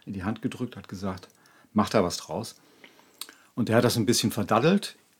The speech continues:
Und irgendwann hat er einen Termin mit Manzi in einem Café und dann hat er das schnell aus seiner Sack-, Jackentasche gefischt und hat angeblich in einer Viertelstunde die Musik hingeschrieben.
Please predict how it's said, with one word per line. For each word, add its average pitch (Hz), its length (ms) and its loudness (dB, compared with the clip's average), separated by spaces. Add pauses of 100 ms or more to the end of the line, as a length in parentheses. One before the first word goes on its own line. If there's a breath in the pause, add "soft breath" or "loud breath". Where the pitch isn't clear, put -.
Und 120 580 2
irgendwann 120 500 6
hat 117 100 -4
er 127 80 2
einen 110 80 2
Termin 117 360 6
mit 131 160 2
Manzi 139 380 4
in 127 60 0
einem 113 100 0
Café 120 440 -2
und 123 120 -2
dann 107 120 -4
hat 120 160 -8
er 110 60 0
das 107 140 -2
schnell 120 220 -4
aus 113 120 -4
seiner 113 180 -4
Sack-, 113 260 -4
Jackentasche 113 540 -6
gefischt - 480 -6 (800 loud breath)
und 87 140 -6
hat - 340 -4
angeblich 113 460 4
in 113 80 0
einer 101 80 2
Viertelstunde 117 640 2
die 101 180 0
Musik 101 640 -4
hingeschrieben. 131 800 4